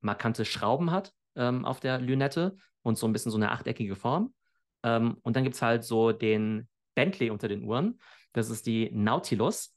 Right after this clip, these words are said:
äh, von Patek Philippe. Und das ist irgendwie ganz lustig, weil Patek Philippe ist eigentlich so die, also die krasseste Uhr irgendwie, ja, die krasseste Uhrenmarke überhaupt. Das heißt, wenn du so Analogien machen wolltest, dann könntest du halt sagen, naja, Rolex klingt nach Luxus, aber ist halt mehr jetzt wie, ich sag mal,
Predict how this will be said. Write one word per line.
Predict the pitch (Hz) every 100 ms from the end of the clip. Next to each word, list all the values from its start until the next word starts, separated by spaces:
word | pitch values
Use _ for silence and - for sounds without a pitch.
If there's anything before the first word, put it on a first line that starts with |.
| _ -
äh, | 123 110
von | - 113
Patek | 120 120 -
Philippe. | 117 165 - _ _ _ -
Und | 131
das |
ist | 143
irgendwie | 123
ganz | 117
lustig, | 151 170 117
weil | 117
Patek | 135 143 139
Philippe | 131 185
ist | 151
eigentlich | 127 123
so | 135
die, | 123 123 123 - _ _ _ _ _ _ -
also | 113
die | 117
krasseste | 117 127 117 113
Uhr | 107 107
irgendwie, | 104 95 95
ja, | 101
die | 107
krasseste | - 113 104
Uhrenmarke | 113 104 104
überhaupt. | - 98 92 - - - -
Das | -
heißt, | 113
wenn | 123
du |
so | 113 120
Analogien | 117 110 107 139 170
machen | 151 160 143
wolltest, | 143 147 139
dann | 123
könntest | 117
du | 117
halt | 107
sagen, | 110 120
naja, | 107 107
Rolex | 117 143 147 - - _ _ _ _ _ _ _ -
klingt | 156 208
nach | 170
Luxus, | 175 190 - 196 196
aber | 123
ist | 123
halt | 120
mehr | 120 123
jetzt | 127 120 - 113
wie, | 117 113
ich | 113
sag | 110
mal, | 113 104 104 107